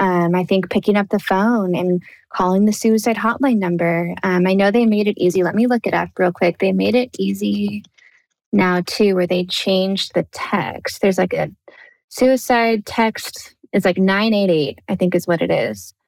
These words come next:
And there's even a crisis text line. You can just, like, shoot a text. You don't even have to pick up the phone and call. You can literally just, like, shoot a text on your phone. If you're, if you feel like, you know, I think the thing too is that when someone's struggling with suicidal thoughts, they're feeling shame.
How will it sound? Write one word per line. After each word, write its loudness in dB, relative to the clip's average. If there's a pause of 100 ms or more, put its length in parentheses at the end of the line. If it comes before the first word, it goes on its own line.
(360)
And 2
there's 2
even 2
a 0
crisis -4
text -2
line. 2
You 0
can -2
just, -2
like, 0
shoot 2
a 0
text. -2
You -2
don't 2
even 2
have -2
to -2
pick -2
up -4
the -4
phone -2
and -8
call. -2
You 2
can 0
literally 2
just, -6
like, -2
shoot 0
a 0
text -4
on 2
your 2
phone. 0 (360)
If 2
you're, 2
if -2
you 2
feel 2
like, 0
you 2
know, 2
I 0
think 0
the 2
thing 0
too 0
is 0
that 0
when 0
someone's 2
struggling -2
with -2
suicidal 0
thoughts, -4
they're 2
feeling 0
shame. -6